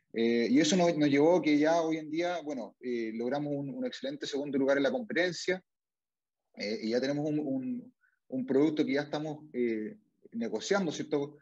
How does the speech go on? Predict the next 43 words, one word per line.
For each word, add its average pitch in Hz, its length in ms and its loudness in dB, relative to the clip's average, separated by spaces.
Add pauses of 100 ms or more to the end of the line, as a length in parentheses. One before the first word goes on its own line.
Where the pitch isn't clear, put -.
(360)
Eh, 110 280 -2
contratos 147 440 2
tanto 131 240 -2
con 127 140 0
la 123 60 2
Armada 123 260 -2
de 120 80 -4
Chile 180 320 0
como 165 260 -4
con 156 240 -8
otros 147 300 -4
actores, 160 420 -4 (120)
tanto 139 220 -14
a 135 40 -12
nivel 143 160 -10
nacional 143 400 -4
como 147 160 -6
internacional. 131 580 -6 (920)
Entonces 127 360 0
yo 131 60 2
creo 147 140 4
que 131 60 0
realmente 143 340 2
este 160 160 -4
programa, 160 520 0
eh, 117 420 -4
no 123 100 -8
nos 127 140 -12
queda 131 140 -8
nada 131 140 -4
más 147 100 -4
que 160 120 -6
agradecer, 156 480 -2 (680)
porque 131 220 -6
realmente 147 440 -4
nos 160 140 -4
ayudó 139 500 -2
a 135 60 -8
acelerar 143 580 -4 (300)
tremendamente 180 720 -2
lo 151 180 -2
que 143 140 -2
era 151 380 -4